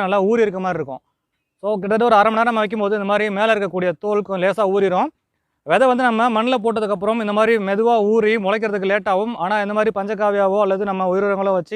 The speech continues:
இந்த மாதிரி விதையர்த்தி பண்ணி நம்ம விதைக்கும் போது சீக்கிரமா முளைக்கும். So, இப்ப நம்ம ஒவ்வொரு விதையா விதைக்க ஆரம்பிச்சிடலாம்.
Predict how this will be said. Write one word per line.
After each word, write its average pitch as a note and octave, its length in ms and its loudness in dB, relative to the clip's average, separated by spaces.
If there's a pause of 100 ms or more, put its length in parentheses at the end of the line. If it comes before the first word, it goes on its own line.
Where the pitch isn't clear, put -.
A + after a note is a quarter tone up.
இந்த F3+ 140 -8
மாதிரி F#3+ 180 0 (960)
விதையர்த்தி G3 440 0
பண்ணி A3 240 0 (320)
நம்ம F3+ 200 -4
விதைக்கும் G3+ 280 0
போது F#3 120 2 (140)
சீக்கிரமா A#3+ 400 0
முளைக்கும். D#3+ 340 -2 (1500)
So, - 100 2
இப்ப G3+ 120 6
நம்ம G3+ 140 10
ஒவ்வொரு A#3 180 12
விதையா A3+ 200 8
விதைக்க G#3 240 6
ஆரம்பிச்சிடலாம். G3+ 440 4